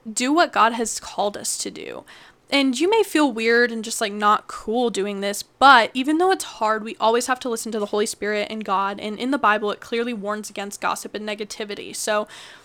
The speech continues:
me personally, I just always feel really weird and yucky and guilty and just gross after I gossip about someone. So it's best to just not do it and avoid that feeling altogether, in my opinion.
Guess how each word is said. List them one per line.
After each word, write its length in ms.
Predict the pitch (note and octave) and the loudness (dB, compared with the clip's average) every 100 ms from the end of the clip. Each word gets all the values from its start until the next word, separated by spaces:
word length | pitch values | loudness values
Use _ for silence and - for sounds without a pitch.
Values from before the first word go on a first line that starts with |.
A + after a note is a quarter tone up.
| _ | _
me 120 | D4 | 0
personally, 680 | F4+ C4+ B3 - C4+ C#4 C4+ | 2 2 2 2 -2 -2 -2
I 120 | A#3+ | -4
just 320 | A3+ A#3+ - - | -4 -6 -8 -10
always 340 | - A3 C#4+ C#4+ | -4 -2 -2 -2
feel 220 | C#4+ B3+ | -2 -2
really 320 | G3+ G#3+ B3 | -2 -4 -4
weird 520 | F#3+ F#3 F#3 G3+ G3 | -4 -2 0 0 -2
and 240 | G3+ G3 F3+ | -4 -8 -6
yucky 500 | F#3+ G3 - G#3 G#3 | -4 -4 -6 -8 -6
and 240 | G3+ G3+ F#3+ | -6 -8 -6
guilty 680 | F#3+ G3 - A3 G#3+ G#3 - | -6 -6 -6 -6 -4 -6 -6
and 360 | G3+ G3+ F#3+ - _ | -8 -8 -12 -16 _
just 240 | - - - | -8 -6 -8
gross 480 | A3 G#3 A#3+ - | 0 4 4 2
after 240 | G3+ G#3 G#3+ | 0 0 0
I 100 | G3 | -2
gossip 340 | G3 G#3+ - | -2 -2 -6
about 280 | A3 G3+ G3+ | -6 -6 -4
someone. 320 | - G3+ G#3 | -8 -10 -10
So 160 | - A#3+ | -6 -4
it's 120 | A#3+ | -4
best 320 | - C4 D4 | -2 -4 -4
to 60 | - | -6
just 220 | E4+ C4+ | -6 -6
not 420 | A3 G#3 G#3+ G#3+ | -8 -6 -4 -4
do 200 | - G#3 | -6 -4
it 220 | G#3+ A#3+ - | 0 -2 -2
and 120 | A3 | -6
avoid 380 | G#3+ - G#3 G3+ | -8 -6 -4 -2
that 180 | G#3 - | -2 -2
feeling 320 | G#3+ G#3+ G#3+ | -8 -8 -8
altogether, 760 | - G3+ - - - C2 D2+ - | -8 -8 -8 -10 -10 -10 -14 -12
in 140 | A3 | -10
my 160 | - A2+ | -8 -8
opinion. 480 | - - - - | -10 -16 -16 -18